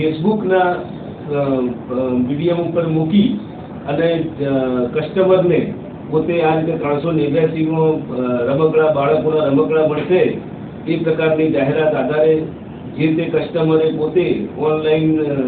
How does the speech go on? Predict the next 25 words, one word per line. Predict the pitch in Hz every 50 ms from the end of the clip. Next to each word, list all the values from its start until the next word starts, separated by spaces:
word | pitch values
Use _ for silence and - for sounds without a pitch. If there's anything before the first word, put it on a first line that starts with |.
| 120 -
ત્રણસો | 135 143 147 - 165 165
નેવ્યાસી | 156 147 143 139 156 156 156 160
રૂપિયા | 160 160 156 156 - 156 156 156 156 156 156 151 - - - - - - -
આરોપીઓના | - - 151 175 180 180 165 165 170 165 160 160 160 156 156
ખાતામાં | - 139 135 - 175 175 175 160 139 120 107 - - - - - - - - - -
જમા | - 139 147 165 160
કરાવતા, | - 156 156 156 156 - - 123 113 110 - - - - - - - - - - - - 113 135
અ, | 139
આરોપીઓએ | 139 135 131 131 123 - 156 165 160 - 165 165 165 165 156 135 -
પોતે | 156 156 156 165 165 165 160 -
આ | - - 160 160
પ્રોડક્ટ | 160 147 143 143 147 151 180 180 185 - - - - - - - - - - - -
જે | 151 156 156 151
રમકડા | 139 139 147 156 156 151 156 156 156 156
ટોયઝ | 151 147 151 160 160
છે | 143 - - - 147 156
એ | 160 151 143 143 156 156 143 - - 123
નહીં | 117 - 156 180 196 196 190 180
આપી | 185 - 190 190 190 226 - - - - - - - - - - 147
અને | 143 151 160 160
આ | 156 156 156
વેબસાઇટનો | 156 156 151 135 - 160 160 160 160 156 160 160
ઉપયોગ | 151 - - 160 165 160 - -
કરીને | 156 156 160 160 156 156
લોકો | 147 139 135 139 139 147 160 156